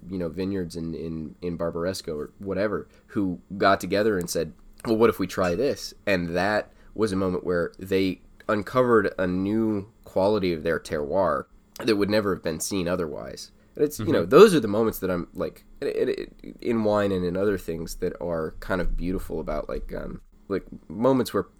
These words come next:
Speaker 1: humans fuck around with, uh, ecological things and discover really, really cool, uh, really cool,
Speaker 2: Uh-huh.
Speaker 1: you know, uh, truths about <laughs> the, the world they inhabit that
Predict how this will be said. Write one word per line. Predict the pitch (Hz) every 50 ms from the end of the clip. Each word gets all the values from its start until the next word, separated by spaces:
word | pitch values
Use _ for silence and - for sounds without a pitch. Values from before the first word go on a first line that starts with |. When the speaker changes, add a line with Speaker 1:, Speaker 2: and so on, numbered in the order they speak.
| -
Speaker 1:
humans | - - 123 120 110 98 -
fuck | - - - 104 92 -
around | 92 90 92 95 95 95 90
with, | 87 87 - - - - _ - -
uh, | 90 87 - 65
ecological | 95 - 90 90 90 92 92 90 92 - -
things | 85 - 95 92 90 -
and | - 87
discover | 87 - - - 101 98 95 90
really, | 82 85 85 82 80
really | 80 82 80 78 78 -
cool, | - - 98 90 85 87 - - - - - -
uh, | - - 82 76 71 69 - - - - - - - -
really | - 98 92 87 85
cool, | - - - 95 90 82 -
Speaker 2:
Uh-huh. | 101 113 95 92 90 - _ _ - - - - - _ _ _ _ - - -
Speaker 1:
you | - 165 165
know, | 147 98 90 92 - - - - - - -
uh, | 104 101 101 101 92 92 92 - -
truths | - - 139 151 170 165 151 131 120 98 92 -
about | - 117 110 95 104 98 - - - - - - -
<laughs> |
the, | 104 101 104 101 98 95 95 92 - -
the | 90 101 92
world | 92 95 104 104 95 90
they | 90 90 82
inhabit | 80 80 87 95 107 101 82 - -
that | 87 80 -